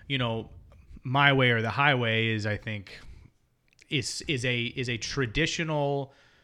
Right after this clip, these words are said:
church answer that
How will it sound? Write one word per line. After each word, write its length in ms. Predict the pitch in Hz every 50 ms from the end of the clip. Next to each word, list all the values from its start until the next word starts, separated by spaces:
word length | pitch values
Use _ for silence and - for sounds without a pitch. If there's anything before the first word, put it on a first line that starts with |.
| _ _ _ _ _ _ _ _ _ _ _ _ _ _ _ _
church 600 | - - - - 139 135 127 123 - - 156 156 -
answer 540 | - 113 104 98 - - 98 85 78 - - - - - - - _ _ _ _ _ _ _ _
that 720 | - 117 110 107 113 110 110 110 107 110 107 - - - -